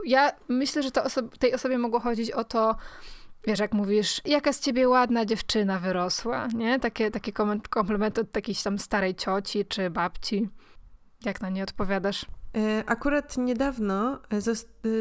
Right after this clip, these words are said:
Speaker 2: e, niedawno, no, jakąś chwilę temu zostałam zaproszona do, em, do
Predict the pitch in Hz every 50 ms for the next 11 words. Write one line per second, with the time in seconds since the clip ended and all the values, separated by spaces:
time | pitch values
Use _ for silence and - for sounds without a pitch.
0 | 220 220 220 202 - - 226 220 208 196 190 190 185 185 185 202 226 233 240 233
1 | 233 247 240 - - - 247 240 240 233 240 247 233 233 233 226 220 214 220 220
2 | - 233 226 226 214 220 220 220 220 214 - 254 254 262 254 233 202 214 214 214
3 | 214 214 208 208 208 208 - - 214 208 208 208 208 208 208 208 208 202 185 -
4 | - - _ _ _ _ - - - - 240 226 214 208 220 220 220 214 214 214
5 | 214 214